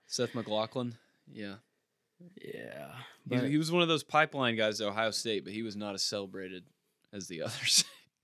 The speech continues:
Speaker 2: Yeah. Like, "Oh, okay. Are we sure?"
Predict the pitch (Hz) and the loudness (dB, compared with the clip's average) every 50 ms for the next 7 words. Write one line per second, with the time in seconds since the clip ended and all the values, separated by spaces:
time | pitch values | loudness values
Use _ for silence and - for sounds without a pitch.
0 | _ _ _ _ _ - - 135 117 104 101 98 98 _ _ _ _ _ - - | _ _ _ _ _ -6 -2 0 0 0 0 -2 -8 _ _ _ _ _ -20 -20
1 | - - - - _ _ _ _ - 117 107 104 - - 131 127 123 117 113 107 | -20 -20 -20 -20 _ _ _ _ -10 -8 -8 -6 -6 -4 -4 -2 -2 -2 -4 -4
2 | 104 98 98 98 101 101 _ _ _ _ _ _ - - 143 143 - - 107 104 | -6 -8 -10 -12 -16 -18 _ _ _ _ _ _ -10 -10 -8 -8 -8 -10 -10 -10
3 | 104 101 - _ _ _ _ - - 127 - - 226 240 | -10 -10 -12 _ _ _ _ -16 -14 -12 -12 -10 -10 -12